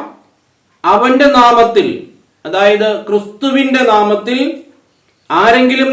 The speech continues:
നിങ്ങൾക്ക് ഒരു പാത്രം വെള്ളം കുടിക്കാൻ തന്നാൽ അവന് പ്രതിഫലം ലഭിക്കാതിരിക്കുകയില്ല. എന്താണ് കാരണം? നിങ്ങൾ ക്രിസ്തുവിനുള്ളവരാകയാൽ. ഇങ്ങനെ മുപ്പത്തിമൂന്ന് ചോദ്യങ്ങളാണ്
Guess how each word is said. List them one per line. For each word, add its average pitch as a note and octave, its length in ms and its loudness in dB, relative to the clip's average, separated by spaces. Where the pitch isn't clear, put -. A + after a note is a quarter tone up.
നിങ്ങൾക്ക് B3 480 0
ഒരു A3 220 0
പാത്രം B3 380 2
വെള്ളം A#3 340 2
കുടിക്കാൻ G#3 460 -2
തന്നാൽ G#3 400 2
അവന് A#3 260 0
പ്രതിഫലം A#3+ 680 0
ലഭിക്കാതിരിക്കുകയില്ല. G#3 1400 0
എന്താണ് A#3 380 2
കാരണം? A3 360 2
നിങ്ങൾ A#3+ 300 2
ക്രിസ്തുവിനുള്ളവരാകയാൽ. G3 1600 0
ഇങ്ങനെ B3 280 0
മുപ്പത്തിമൂന്ന് B3+ 680 -2
ചോദ്യങ്ങളാണ് A#3 640 0